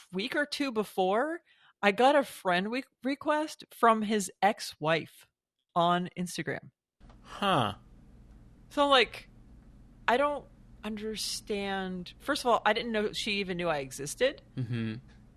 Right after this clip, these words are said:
Speaker 1: Um, because there was no, like, sharing that he was dating anybody at the time, and definitely not names or anything. Like, my first reaction was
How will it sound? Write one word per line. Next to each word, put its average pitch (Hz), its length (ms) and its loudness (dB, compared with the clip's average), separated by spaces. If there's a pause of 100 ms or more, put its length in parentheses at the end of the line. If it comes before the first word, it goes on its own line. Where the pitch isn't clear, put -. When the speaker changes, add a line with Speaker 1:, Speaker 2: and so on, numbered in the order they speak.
(120)
Speaker 1:
Um, 180 260 4
because 175 520 -2
there 180 180 -2
was 165 180 -8
no, 170 380 -2
like, 151 240 -4
sharing 160 480 -4
that 147 80 -8
he 160 140 -6
was 147 140 -10
dating 143 400 -8
anybody 214 520 -6
at - 120 -8
the 180 60 -10
time, 226 500 -6 (160)
and 170 360 0 (240)
definitely 185 340 -4
not 160 260 -6
names 180 420 -4
or - 100 -10
anything. 156 400 -10
Like, 156 160 -10 (200)
my 214 280 6 (180)
first 254 320 2
reaction 196 480 2
was 175 200 -6